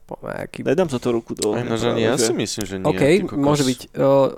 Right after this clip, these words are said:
Speaker 1: že sa vlastne stretne s tou svojou dcerou, ktorou vlastne to bol,
Speaker 2: Tak.
Speaker 1: to bol jeho ten oný, že prečo je na sviatky sám, lebo niečo niekedy je
Speaker 2: Boli povadení s jeho
Speaker 1: povadený.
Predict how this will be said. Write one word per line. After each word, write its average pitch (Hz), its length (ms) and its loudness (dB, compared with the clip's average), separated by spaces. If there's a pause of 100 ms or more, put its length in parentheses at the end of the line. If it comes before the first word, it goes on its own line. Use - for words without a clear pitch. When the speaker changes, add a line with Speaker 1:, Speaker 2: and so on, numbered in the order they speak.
(120)
Speaker 1:
že 143 120 4
sa 139 120 6
vlastne 127 240 4
stretne 117 360 2
s 117 100 -2
tou - 100 -6
svojou 117 240 -2
dcerou, 120 340 0
ktorou - 360 -6
vlastne - 320 -8
to - 120 -8
bol, 110 100 -4
Speaker 2:
Tak. - 120 -2
Speaker 1:
to 120 100 0
bol 120 140 2
jeho 120 280 4
ten 117 220 0
oný, 117 240 -2
že 113 100 -10
prečo 120 280 -2
je 113 80 0
na 110 80 2
sviatky - 340 -4
sám, 127 380 2
lebo 113 200 2
niečo 117 320 0
niekedy 113 480 0
je 113 40 4
Speaker 2:
Boli 135 340 4
povadení 131 520 2
s 120 140 -2
jeho 123 140 4
Speaker 1:
povadený. 120 640 2